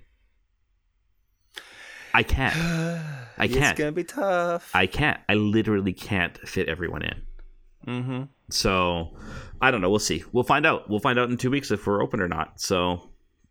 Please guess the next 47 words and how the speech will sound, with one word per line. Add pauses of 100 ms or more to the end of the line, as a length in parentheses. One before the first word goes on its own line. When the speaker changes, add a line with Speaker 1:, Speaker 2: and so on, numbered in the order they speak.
(280)
Speaker 1:
and
then
if
that'll
add
a
whole
other
stress
to
things,
but
we'll
see.
Speaker 2:
Drive
by
ashes.
That's
what
you
gotta
do.
Speaker 1:
But
I
am
a
f-,
I
am
a
fan
of
the
sprinkling.
I've
always
wanted
to
do
the
sprinkling,
so
now
Speaker 2:
Yes.
Speaker 1:
Rome
has,
uh,